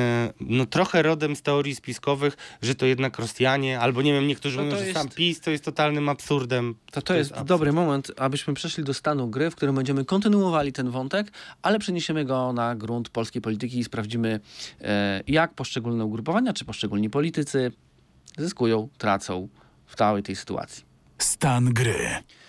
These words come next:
Speaker 2: Na początek stanu gry, mm, w którym sprawdzamy, e, jak tam notowania polityczne w bieżącym tygodniu, e, u poszczególnych polityków, chciałbym wrócić do tego,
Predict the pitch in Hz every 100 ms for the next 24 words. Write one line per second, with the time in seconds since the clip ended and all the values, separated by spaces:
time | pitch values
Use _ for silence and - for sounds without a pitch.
0 | - - 143 214 220 190 185 175 147 143
1 | 151 185 - 127 131 123 120 - 131 127
2 | - 139 131 147 139 123 101 - - 104
3 | 104 101 101 120 120 110 113 107 113 107
4 | 117 117 104 110 107 120 104 123 110 107
5 | 101 113 107 113 104 98 101 113 104 107
6 | 104 101 - - - - 117 110 117 123
7 | - 127 127 110 120 117 104 120 180 -
8 | - - 190 185 180 185 165 170 175 160
9 | 151